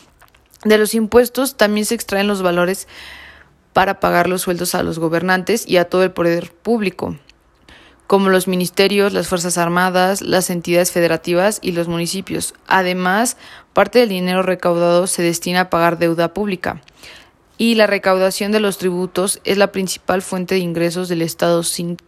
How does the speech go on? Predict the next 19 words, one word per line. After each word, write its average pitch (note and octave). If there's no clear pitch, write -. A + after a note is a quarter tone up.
ellos G#3+
no G3+
sería F#3+
posible F#3+
mantener F3
al E3+
país. F#3+
¿Qué -
tipos B3+
de F#3+
impuestos F#3+
existen? -
Existen G3+
los G3+
impuestos F#3
municipales, A3+
estatales G3
y F#3
federales. F#3